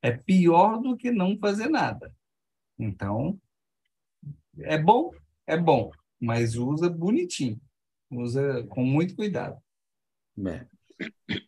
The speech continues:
Speaker 2: Ah, Scuba Reef, nitrato tava em zero vírgula vinte e um, subi para dois agora.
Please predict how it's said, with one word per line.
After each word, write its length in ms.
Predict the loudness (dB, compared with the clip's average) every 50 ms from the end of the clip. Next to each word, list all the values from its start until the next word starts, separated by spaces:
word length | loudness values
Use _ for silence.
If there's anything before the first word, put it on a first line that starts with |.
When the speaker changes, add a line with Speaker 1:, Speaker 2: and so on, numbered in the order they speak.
| _ _ -2
Speaker 2:
Ah, 640 | 2 4 6 8 8 10 10 10 10 10 10 10 8
Scuba 340 | 6 2 2 4 6 8 8 10
Reef, 280 | 10 8 6 6 6
nitrato 420 | 6 8 8 8 6 4 4 4 4
tava 240 | 4 4 4 4
em 100 | 2 0 0
zero 320 | 0 2 4 4 4 4
vírgula 340 | 2 0 -2 2 2 0 0
vinte 240 | 0 -4 -6 -4 -4
e 40 | -2
um, 140 | 0 0
subi 320 | 0 0 -4 -6 -4 -4 -2
para 220 | 2 4 4 4 4
dois 340 | 4 4 4 6 6 6
agora. 360 | 4 4 2 2 -2 -2 -4